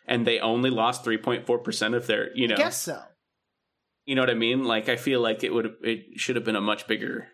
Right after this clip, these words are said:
Speaker 2: Three point four percent
Speaker 1: So I, I guess I
Speaker 2: in the
Speaker 1: don't
Speaker 2: lo-,
Speaker 1: know
Speaker 2: yeah,
Speaker 1: from
Speaker 2: we don't
Speaker 1: what
Speaker 2: know what
Speaker 1: period.
Speaker 2: the time period is.
Speaker 1: That's the biggest thing.
Speaker 2: If they
Speaker 1: Yeah.
Speaker 2: lost three point four percent in the battle,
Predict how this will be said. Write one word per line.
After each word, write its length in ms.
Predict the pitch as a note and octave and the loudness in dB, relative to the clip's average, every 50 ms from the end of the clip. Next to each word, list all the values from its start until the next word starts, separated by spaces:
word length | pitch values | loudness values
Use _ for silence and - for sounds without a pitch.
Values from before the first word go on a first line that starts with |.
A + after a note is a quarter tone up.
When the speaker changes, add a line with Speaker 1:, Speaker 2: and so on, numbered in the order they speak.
| _ _ _ - | _ _ _ -12
Speaker 2:
Three 180 | A3+ D4 D#4 | -6 -6 -6
point 280 | D4 - D#4+ E4+ D4 A#3+ | -4 -2 -4 -4 -4 -4
four 200 | - C#4+ C#4 C#4 | -2 0 0 0
percent 500 | C#4 C#4 C4+ - - - - C#3+ C#3+ D3 | 0 -2 -2 -2 0 2 2 2 2 2
Speaker 1:
So 60 | A2+ | 0
I, 160 | G2 F#2+ C3+ | 0 2 2
I 60 | C3+ C3+ | 2 2
guess 240 | C3 D3+ D3 A#2 D#3 | 2 2 2 2 2
I 60 | C#3 | 2
Speaker 2:
in 60 | C3 | 2
the 60 | C3+ | 2
Speaker 1:
don't 140 | C3+ C3+ C3 | 2 2 2
Speaker 2:
lo-, 60 | A#2 | 2
Speaker 1:
know 100 | B2 B2 | 2 2
Speaker 2:
yeah, 200 | A#2+ A2 B3+ A#3 | 4 2 2 2
Speaker 1:
from 100 | - C3+ | 4 2
Speaker 2:
we 40 | B2 | 4
don't 120 | - - A#2 | 2 4 4
Speaker 1:
what 100 | A#2+ A2+ | 2 2
Speaker 2:
know 60 | - | 2
what 120 | C#4 C4+ | 2 2
Speaker 1:
period. 440 | - B2 A#2+ A2 G#2+ G#2 G#2 - - | 2 2 2 2 0 0 -2 -4 -4
Speaker 2:
the 40 | - | -6
time 320 | - - A3 G#3+ G3+ G3 | -4 0 0 0 0 0
period 300 | - - E3+ D3+ D3 C#3 | -4 -6 -6 -6 -6 -6
is. 140 | B2+ - - | -8 -8 -4
Speaker 1:
That's 180 | - C3 B2+ - | -2 -2 0 0
the 60 | C#3 | 0
biggest 400 | B2 A2 B2+ A#2 A2+ A2+ - - | 0 2 0 2 2 0 -2 0
thing. 180 | - G2+ - - | -2 -2 -2 -2
Speaker 2:
If 80 | - | 0
they 120 | - D4 - | 2 2 4
Speaker 1:
Yeah. 40 | G#3 D#4+ | 4 4
Speaker 2:
lost 200 | F#4 - - - | 2 0 -2 -2
three 160 | D#4 E4 E4+ | 0 0 0
point 260 | D4 - D#4+ C4 A3 - | 0 0 -4 -4 -2 -2
four 160 | C4+ C4 B3+ | -2 -2 -2
percent 460 | - - A#3+ G#3 - B3+ A#3+ A3+ A3 - _ _ - | -2 -4 -4 -2 0 -2 -2 -2 -2 -8 _ _ -2
in 400 | A3 G#3+ G#3+ A3 A3+ A#3 A3+ A3 | 2 2 4 2 2 0 -4 -2
the 320 | F#3+ G3+ F#3+ F3+ E3+ D#3+ - _ _ _ - | 0 0 0 0 -2 -6 -12 _ _ _ -2
battle, 580 | E3+ D3 C#3+ D#3+ G3 C4 D4+ E4+ E4+ E4+ - | 0 0 0 0 2 0 0 0 -2 -6 -8